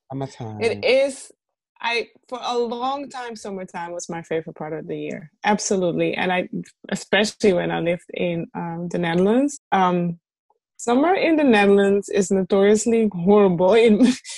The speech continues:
Speaker 2: if you ask me, it rains a lot. And so there can be maybe, when I was young, I feel it was a little better, but definitely in my teens, sometimes I felt like we had three or four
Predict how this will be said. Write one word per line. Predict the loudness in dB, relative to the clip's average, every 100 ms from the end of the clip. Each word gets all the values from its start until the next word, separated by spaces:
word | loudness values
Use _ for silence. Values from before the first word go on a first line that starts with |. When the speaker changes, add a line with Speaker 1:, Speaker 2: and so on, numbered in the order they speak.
| -4
Speaker 2:
if | -2 2
you | 2
ask | 2 -2 -2
me, | -2 -2 2
it | 2 2
rains | 0 0 0 0 -2 -4 -16 _ -6
a | -4
lot. | -4 -4 -6 -8
And | -8 -6
so | -4 -4 -4 0
there | 0 0
can | 0 -2
be | 0 -2 -2 -6 -12 _ _ -6
maybe, | -4 -2 -2 -4 -10 _ _ _ _ _ -12
when | -4 -4
I | -2
was | -4 -4
young, | -2 -2 -2 -8 -12 _ _ -12
I | -8
feel | -2 -2
it | -2
was | -6 -8
a | -6
little | -2 0 0 -2 -2
better, | -6 -6 -6 -6
but | -6 -6 -8 -10
definitely | -4 -4 -2 -2 -2 -4
in | -6
my | -6 -10
teens, | -4 -4 -4 -8 _
sometimes | -8 -2 0 2 0
I | -2
felt | -4 -6
like | -4 -2
we | -2
had | -2 -6 -8
three | 0 2 2
or | 0 -2
four | -2 -2